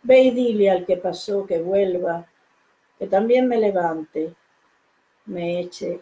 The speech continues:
a andar. La novia de Lázaro. Amor es resucitar. Muchas gracias, los quiero mucho. Estoy agotada,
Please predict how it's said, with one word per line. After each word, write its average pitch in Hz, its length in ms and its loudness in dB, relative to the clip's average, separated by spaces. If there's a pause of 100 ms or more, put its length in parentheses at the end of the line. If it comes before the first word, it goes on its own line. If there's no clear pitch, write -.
a 165 160 -10
andar. 151 460 -12 (3000)
La 170 60 -12
novia 165 300 -4
de 156 80 -2
Lázaro. - 420 -10 (2750)
Amor 170 360 -2
es 180 80 -2
resucitar. - 720 -10 (2500)
Muchas 220 340 -4
gracias, 190 480 0
los 175 180 0
quiero 208 280 0
mucho. 185 400 -4
Estoy 190 220 0
agotada, 208 840 2